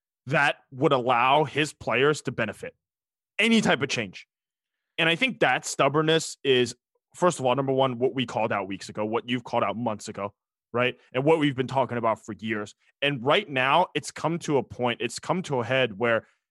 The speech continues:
Steve Kerr doesn't have the superstars around him to bail him out, to, to play his little game of the long game versus right now, his little, little basketball philosophies and all this little cutesy shit.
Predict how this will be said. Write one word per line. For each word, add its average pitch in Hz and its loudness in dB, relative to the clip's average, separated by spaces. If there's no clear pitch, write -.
Steve - -2
Kerr 196 4
doesn't 147 0
have 127 -2
the 120 -8
superstars 123 -4
around 113 -4
him 120 -6
to 107 -8
bail 110 -4
him 101 -8
out, 120 0
to, 151 2
to 143 -2
play 143 2
his 131 0
little 135 0
game 123 -4
of 110 -4
the 117 -4
long 127 0
game 127 -2
versus 113 -4
right 117 -2
now, 120 0
his 117 -4
little, 127 -2
little 143 4
basketball 127 0
philosophies 120 -2
and 117 -6
all 135 0
this 127 -6
little 131 -2
cutesy 135 -6
shit. 156 0